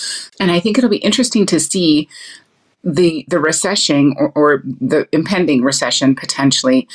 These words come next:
and how that marries with this covid and talent shortage impact, because commercial aviation is still less popular, right? There are less routes because of the talent shortage.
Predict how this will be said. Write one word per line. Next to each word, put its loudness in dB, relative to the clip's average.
and 0
how 0
that -2
marries 2
with -2
this 0
covid 0
and 2
talent 0
shortage 0
impact, 0
because 0
commercial 0
aviation 2
is -2
still 0
less 0
popular, -2
right? -2
There 0
are -2
less 0
routes -2
because -2
of 0
the 0
talent -2
shortage. 0